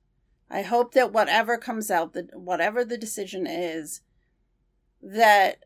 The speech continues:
a closer look is taken and stricter measures are put in place to remove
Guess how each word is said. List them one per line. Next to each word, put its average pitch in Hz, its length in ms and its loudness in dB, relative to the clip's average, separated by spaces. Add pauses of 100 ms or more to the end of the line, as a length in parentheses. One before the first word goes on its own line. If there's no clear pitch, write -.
a 214 120 -2
closer 214 460 -6
look 190 240 -4
is 175 160 -8
taken 269 600 -2 (120)
and 185 320 -6
stricter 202 520 -8
measures 180 480 -6
are 170 60 -6
put 180 240 -8
in 175 140 -8
place 208 580 -8 (640)
to 202 640 -4 (140)
remove 196 960 -8